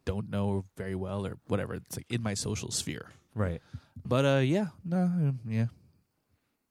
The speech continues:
Speaker 1: What about you? Anything, any soft resolutions for you?
Speaker 2: Um, soft resolutions.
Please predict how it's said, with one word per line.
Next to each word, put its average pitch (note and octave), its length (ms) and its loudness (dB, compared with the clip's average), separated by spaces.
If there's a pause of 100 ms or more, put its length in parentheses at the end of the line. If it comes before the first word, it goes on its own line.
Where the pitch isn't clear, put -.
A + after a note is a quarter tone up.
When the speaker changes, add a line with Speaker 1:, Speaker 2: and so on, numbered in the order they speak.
(480)
Speaker 1:
What D3 120 10
about C3+ 120 6
you? D3 180 2
Anything, A2+ 400 -2 (100)
any A2 160 -2
soft A2+ 240 4
resolutions A2+ 500 0
for G#2+ 100 0
you? G#2+ 220 0 (920)
Speaker 2:
Um, C#3+ 520 2 (180)
soft D3 340 -2
resolutions. A2+ 960 2